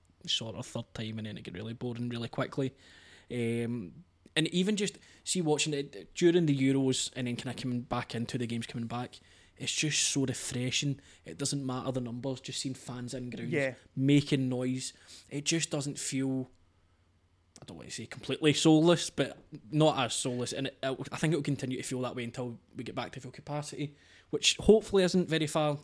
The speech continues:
Speaker 1: in
Speaker 2: No,
Speaker 1: the future at this
Speaker 2: doesn't look
Speaker 1: stage,
Speaker 2: like it.
Speaker 1: but, um, definitely I think it's brought a whole other dynamic back to the games.
Speaker 2: I think it has, and all you need to do is look at, I mean, obviously, f-, f-, of course, from our perspective, we're gonna look at it. Not that I could watch the game last night, um, due to the, <laughs> the non-existent stream,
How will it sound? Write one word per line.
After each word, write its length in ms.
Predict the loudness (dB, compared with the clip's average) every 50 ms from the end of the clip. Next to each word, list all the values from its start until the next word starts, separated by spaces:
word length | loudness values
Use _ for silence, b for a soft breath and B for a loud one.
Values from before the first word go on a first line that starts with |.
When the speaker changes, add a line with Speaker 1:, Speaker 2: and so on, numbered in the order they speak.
| 0
Speaker 1:
in 60 | 2
Speaker 2:
No, 80 | 4 4
Speaker 1:
the 80 | 4 4
future 280 | 2 0 2 2 2
at 100 | 2 2
this 180 | 2 0 0 2
Speaker 2:
doesn't 80 | 4
look 160 | 6 6 6 4
Speaker 1:
stage, 100 | 2 0
Speaker 2:
like 60 | 2
it. 20 | 4
Speaker 1:
but, 240 | 4 4 2 -2 -10 B B B B B B B B B B -2
um, 380 | 0 0 2 2 0 0 -2 -6 _ _ _
definitely 420 | -2 0 0 -2 -2 -2 -2 -2 -2
I 60 | -2
think 240 | -2 -4 -4 -4 -4
it's 100 | -6 -4
brought 240 | -4 -2 -2 -2
a 40 | -2
whole 180 | -2 -2 -2 -2
other 120 | -2 -2
dynamic 460 | -4 -4 -6 -6 -6 -8 -10 -10 -10
back 200 | -10 -10 -10 -12
to 80 | -12 -12
the 80 | -12 -10
games. 300 | -10 -10 -10 -10 -14 -10 -6
Speaker 2:
I 60 | -2
think 220 | 2 4 4 6 6
it 80 | 4
has, 280 | 4 4 2 2 2 2
and 60 | 0 0
all 200 | 2 4 4 4
you 60 | 4
need 200 | 2 0 0 0
to 60 | 0 0
do 40 | 0
is 140 | 0 0 -2
look 160 | -2 -2 -2
at, 80 | -2 -2
I 40 |
mean, 160 | 0 0 0 0
obviously, 360 | 0 -2 -4 -6 -6 -8 -8
f-, 140 | -10 -12 -16
f-, 240 | -18 -18 -20 -20 -18
of 100 | -18 -8
course, 300 | -4 0 0 0 0 0
from 140 | -2 -4 -4
our 100 | -4 -4
perspective, 560 | -4 -6 -4 -2 0 0 0 -2 -4 -6 -4
we're 60 | -4
gonna 180 | -4 -2 -2 -2
look 220 | -2 -2 -2 0
at 180 | -2 -2 -2 -4
it. 120 | -6 -4
Not 120 | -4 -2 -2
that 120 | -2 -4
I 40 | -4
could 160 | -6 -6 -6
watch 240 | -6 -6 -6 -6 -6
the 60 | -4
game 200 | -4 -2 -2 0
last 240 | 0 0 0 0 -2
night, 220 | -4 -2 -4 -4 -2 -2
um, 340 | -2 -2 0 -2 -4 -4 -6 -10 b b b b b b b b b -4
due 140 | -4 -2
to 160 | -2 0 2 4
the, 220 | 4 4 4 2 0 -2
<laughs> 20 | -4 -4 -4 -6 0 6
the 280 | 8 8 8 8 4 0 B B B B
non-existent 840 | B -2 2 4 4 2 2 0 -2 0 -2 -2 -2 -4 -6 -6 -6 -4
stream, 380 | -2 0 2 2 2 2 0